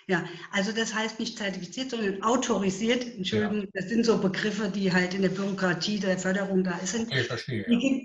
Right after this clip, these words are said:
Speaker 1: ja, die gibt's also auf dem, wenn Sie in, im Internet eingeben, Go Digital, dort gibt es dann,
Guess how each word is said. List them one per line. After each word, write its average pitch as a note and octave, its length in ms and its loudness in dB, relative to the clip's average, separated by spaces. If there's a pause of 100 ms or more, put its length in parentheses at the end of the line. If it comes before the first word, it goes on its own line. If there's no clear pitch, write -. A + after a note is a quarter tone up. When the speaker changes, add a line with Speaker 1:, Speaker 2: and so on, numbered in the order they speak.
Speaker 1:
ja, F#3+ 220 8
die A3+ 120 2
gibt's - 220 -4
also A3 300 0
auf G#3 240 -2
dem, G#3 240 2
wenn A#3 160 4
Sie A#3 180 0
in, G3 380 2
im F#3+ 240 4
Internet B3+ 640 6
eingeben, F#3+ 640 4
Go B3 180 2
Digital, G3+ 720 0 (840)
dort G#3 200 0
gibt B3+ 240 -4
es A#3 100 -2
dann, A3 300 2